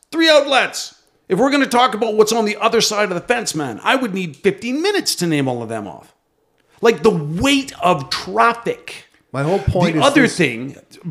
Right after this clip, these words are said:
Speaker 1: before, before we go any further, it should be noted, it, it, it's essential to this, that these outlets, which are so outrageously biased, have always presented themselves as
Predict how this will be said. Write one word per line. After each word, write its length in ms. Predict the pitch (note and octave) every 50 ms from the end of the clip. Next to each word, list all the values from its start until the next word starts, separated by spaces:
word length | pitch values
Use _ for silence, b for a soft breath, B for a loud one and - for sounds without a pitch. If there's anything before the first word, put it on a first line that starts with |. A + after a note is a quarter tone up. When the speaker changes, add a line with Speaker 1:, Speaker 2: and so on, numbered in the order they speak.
| C3+ C3
Speaker 1:
before, 420 | F#3 F3 - - B3+ A#3 D3 C3
before 240 | A#2+ - - A3+ C4+
we 100 | B3 B3+
go 100 | G3 A3+
any 140 | G3+ G#3+ F#3+
further, 240 | - G#3 G3 E3+ E3+
it 80 | E3
should 340 | - - - C4 B3 G#3+ E3+
be 160 | A#3+ A#3+ A#3
noted, 500 | A3 G#3+ A#3 B3+ B3 F3+ B2+ G2 - - - _ _ _ _ _ _ _ _ _ _ _
it, 160 | - E3+ F3 D#3+ D#3 - -
it, 160 | F#3 F#3 F3+ -
it's 260 | - D#3+ D3+ - -
essential 540 | F#3+ E3+ - - - B3+ B3+ A3 - G#3 E3+
to 120 | B2+ B2+
this, 400 | G#2 E2 C#2 - - - - - B B B B B B
that 300 | C#3+ G3+ G3+ G3 C#3+ -
these 340 | G#3+ B3+ C4+ D4 D4 - - -
outlets, 480 | G#3 A#3+ B3+ - F3+ D#3 C3 A#2+ - F3
which 120 | G3 F#3+ G3
are 80 | G3
so 240 | - - G#3 F#3+ - -
outrageously 960 | F#3 G3 F#3+ F#3+ F#3+ F#3+ F#3+ G#3 C4+ D4 D4 C#4+ D4 C#4 A3+ - - F#3+ G3+ F3
biased, 680 | C3 - E3+ D3+ D#3+ D3+ A#2+ - - - - - -
have 340 | - - G3 F#3+ F#3 F#3 - -
always 440 | G3+ A3 A#3+ B3 B3 C4 B3+ A#3+ -
presented 560 | - - G3+ F#3 - G3+ G3 G3 G3+ G3 D#3+
themselves 680 | D#3 E3 D#3 D3+ D3 - D#3 C3+ C3+ C3+ C3 C3 - - -
as 300 | C3 C3+ C3 C3 B2+